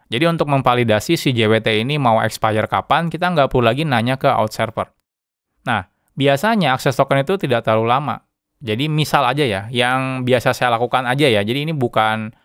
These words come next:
best practice juga. Jadi balik lagi tergantung perusahaan masing-masing. Biasanya, eh,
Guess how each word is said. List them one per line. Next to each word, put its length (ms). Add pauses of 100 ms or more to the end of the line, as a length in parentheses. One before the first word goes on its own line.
(220)
best 240
practice 320
juga. 240
Jadi 240
balik 240
lagi 240
tergantung 720 (400)
perusahaan 360
masing-masing. 760
Biasanya, 560 (320)
eh, 720